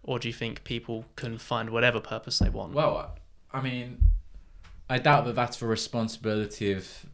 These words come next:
Speaker 2: you know, someone who's satisfied with their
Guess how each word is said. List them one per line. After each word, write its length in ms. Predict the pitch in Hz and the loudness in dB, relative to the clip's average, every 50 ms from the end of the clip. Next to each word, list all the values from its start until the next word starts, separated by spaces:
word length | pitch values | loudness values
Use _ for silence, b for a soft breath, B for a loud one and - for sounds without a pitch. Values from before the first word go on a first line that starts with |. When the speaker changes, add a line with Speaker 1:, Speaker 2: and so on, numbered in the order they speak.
| - | -10
Speaker 2:
you 120 | - 104 98 | -6 -4 -4
know, 200 | 95 92 92 90 | -2 -2 -4 -4
someone 420 | - - - 101 98 98 98 98 | -2 -2 0 0 0 0 -2 -2
who's 540 | 92 98 98 95 92 92 87 - - - - - - - | -4 -4 -4 -4 -4 -6 -8 -8 -10 -10 -12 -14 -20 -18
satisfied 960 | _ - - - - 104 107 - - - - - - - 98 95 92 92 87 90 | _ -10 -6 0 2 2 2 2 -2 -6 -6 -6 -2 0 2 2 2 0 -2 -4
with 220 | 95 92 85 78 | -6 -6 -4 0
their 460 | 90 101 107 113 110 107 98 - - | 2 4 4 4 4 2 0 -4 -8